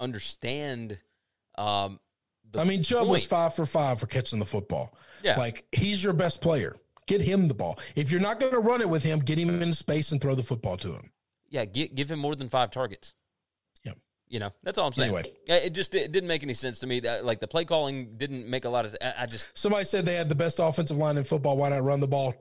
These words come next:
Speaker 2: The, they're two best, not two of the best, their probably second and third best offensive linemen were out with covid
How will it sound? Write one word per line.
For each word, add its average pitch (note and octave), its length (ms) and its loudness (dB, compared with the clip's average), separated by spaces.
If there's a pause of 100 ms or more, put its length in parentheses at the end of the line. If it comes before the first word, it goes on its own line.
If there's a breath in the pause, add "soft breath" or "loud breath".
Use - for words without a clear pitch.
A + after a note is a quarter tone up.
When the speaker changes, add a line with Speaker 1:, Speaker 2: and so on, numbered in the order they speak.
(180)
Speaker 2:
The, C#3 340 2 (220)
they're D3 260 0
two D3 220 0
best, C3 420 -4
not C#3 280 -2
two A#2+ 140 0
of G2+ 100 -6
the G#2+ 100 -4
best, G2 340 -4 (580 loud breath)
their D3+ 260 2
probably C#3 640 0
second C3+ 460 -4
and G#2+ 180 -2
third A2+ 280 -2
best G2 420 -4
offensive G#2 420 -4
linemen F#2 340 -4
were F2 160 -4
out C#2+ 260 -4
with G#2+ 200 -6
covid - 300 -8